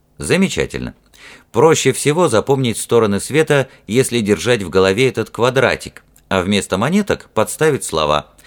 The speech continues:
Верхняя троица слева направо: Мистрале, Трамонтане, Грекале».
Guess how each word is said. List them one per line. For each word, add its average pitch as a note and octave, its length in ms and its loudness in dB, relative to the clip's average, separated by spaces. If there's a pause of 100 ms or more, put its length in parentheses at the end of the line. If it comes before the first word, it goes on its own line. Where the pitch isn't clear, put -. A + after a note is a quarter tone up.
(240)
Верхняя A#2+ 540 0
троица G#2 480 0
слева F2+ 280 0
направо: G#2+ 580 0 (260)
Мистрале, G#2+ 720 0
Трамонтане, F2+ 800 0
Грекале». D2+ 640 -2